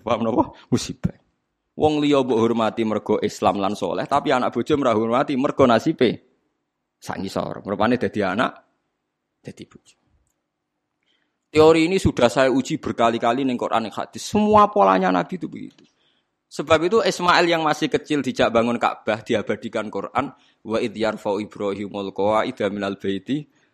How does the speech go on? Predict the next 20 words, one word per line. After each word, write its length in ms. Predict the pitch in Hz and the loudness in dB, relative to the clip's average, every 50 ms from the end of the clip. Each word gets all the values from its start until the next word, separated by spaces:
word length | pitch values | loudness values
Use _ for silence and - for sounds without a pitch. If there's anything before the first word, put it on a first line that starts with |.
| _ - | _ -10
wa 120 | - 104 95 | -6 -6 -6
Ismail. 480 | 98 - - 98 90 - - - - 107 | -6 -8 -10 -10 -10 -10 -10 -12 -4 2
Padahal 220 | - 139 127 143 | 2 4 4 2
Ismail 240 | - 156 151 151 202 | 2 2 2 2 2
pasti 160 | 202 160 - 185 | 2 0 0 2
ora 220 | 185 175 156 139 | 4 6 6 6
paham 320 | - 151 143 139 120 107 120 120 | 6 6 4 2 2 0 -2 -2
cek 180 | - - - | 0 -2 -4
cilik, 300 | - 131 127 120 95 - - | -4 -4 -6 -6 -6 -8 -6
tapi 180 | - - - - - | -6 -6 -6 -6 -2
sudah 160 | - 143 120 | 2 2 2
dikenang 380 | - - - 147 131 127 127 123 | 2 0 -4 -2 -2 0 0 0
Quran 220 | 127 - - 117 107 | -2 -2 -2 -4 -4
wa 120 | 104 - | -4 -4
Ismail. 480 | 110 - - 107 101 95 - - - - - - - - - - _ _ _ _ _ _ _ _ _ _ - _ _ _ _ _ _ _ _ _ _ _ - | -4 -6 -8 -8 -8 -8 -8 -8 -10 -10 -12 -14 -16 -18 -20 -20 _ _ _ _ _ _ _ _ _ _ -20 _ _ _ _ _ _ _ _ _ _ _ -4
Padahal 260 | - 113 - 160 151 | -2 2 4 4 6
masih 240 | 135 123 - 156 139 | 4 2 2 0 0
sangat 300 | - 123 117 123 127 117 | 2 2 4 4 4 4
apa? 200 | 123 117 - - - - - _ - | 4 2 2 0 -2 -4 -16 _ -20
Kecil. 280 | - - - - - | -20 -20 -20 -20 -20